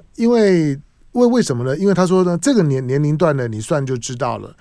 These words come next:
当他们开始进到社会了之后，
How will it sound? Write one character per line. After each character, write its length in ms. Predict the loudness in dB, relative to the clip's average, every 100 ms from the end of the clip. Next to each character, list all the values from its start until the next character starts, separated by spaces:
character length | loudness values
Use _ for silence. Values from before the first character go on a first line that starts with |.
| -20 -20 -4
当 180 | -2
他 140 | 0 0
们 100 | 0
开 160 | 0
始 140 | 0 -4
进 240 | -4 0
到 160 | 0 0
社 260 | 0 -4
会 200 | -2 -4
了 120 | -4 -8
之 120 | -8
后， 280 | -6 -8